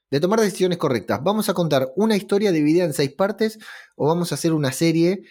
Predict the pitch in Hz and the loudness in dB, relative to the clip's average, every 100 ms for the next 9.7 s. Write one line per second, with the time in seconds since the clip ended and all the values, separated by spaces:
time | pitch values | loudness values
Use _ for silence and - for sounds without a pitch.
0 | - - 117 123 127 143 156 143 135 - | -20 -6 -2 0 0 0 0 0 -2 -4
1 | 120 113 107 - 120 113 151 156 156 123 | -2 -2 -2 -4 -4 -2 0 0 0 -2
2 | 131 135 156 - _ _ 120 120 110 - | 0 -2 -4 -10 _ _ -4 -2 -4 -4
3 | 95 90 87 117 180 214 175 202 190 - | -2 -2 -2 -2 0 0 0 0 0 0
4 | 151 - 85 - _ _ _ 131 131 107 | -2 -2 -8 -12 _ _ _ 0 0 -2
5 | - - _ _ 110 - 131 131 113 120 | -12 -20 _ _ -6 -2 -2 0 0 2
6 | 131 120 110 110 92 87 104 190 214 - | 0 0 0 0 -2 -2 -2 -2 -4 -12
7 | - - - 110 139 127 123 135 - 151 | -20 -16 -8 -4 0 -2 -2 -4 0 2
8 | 127 165 214 220 208 202 262 226 123 139 | 2 2 4 4 2 0 -2 -2 -2 0
9 | 143 131 165 160 165 190 | 2 2 2 2 2 0